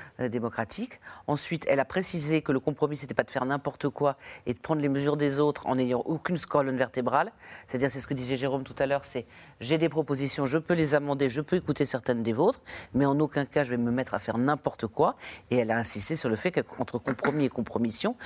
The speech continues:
il y avait quand même une différence. Parce que, si vous voulez, quand on a entendu dans la dite période de négociation où il était éventuellement question d'avoir une coalition, on a entendu un certain nombre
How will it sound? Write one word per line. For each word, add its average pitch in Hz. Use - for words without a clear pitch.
il -
y 131
avait 127
quand 135
même 131
une 131
différence. 240
Parce -
que, 160
si -
vous 185
voulez, 190
quand 165
on 175
a 180
entendu 180
dans 151
la 131
dite 139
période 170
de 135
négociation 143
où 151
il 180
était 160
éventuellement 156
question 147
d'avoir 131
une 127
coalition, 123
on 202
a 147
entendu 127
un 160
certain 131
nombre 135